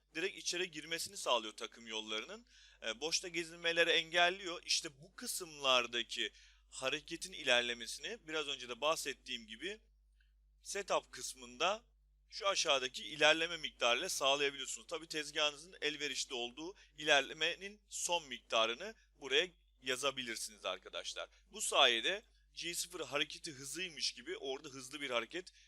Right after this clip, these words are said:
gerçekleştirecek sarı takım yolu olarak gözükmesine rağmen. Hemen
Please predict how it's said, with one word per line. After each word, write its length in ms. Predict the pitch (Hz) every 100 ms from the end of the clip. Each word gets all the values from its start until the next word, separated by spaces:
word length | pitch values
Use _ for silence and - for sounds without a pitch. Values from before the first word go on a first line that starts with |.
| _ -
gerçekleştirecek 920 | 120 120 143 135 135 - 123 143 185
sarı 260 | - 139 151
takım 300 | 135 123 120
yolu 160 | 113
olarak 340 | 110 110 113 113
gözükmesine 640 | 123 120 117 117 120 101
rağmen. 280 | 85 78 50 _ _ _ _ _ _ _ _
Hemen 400 | 226 262 202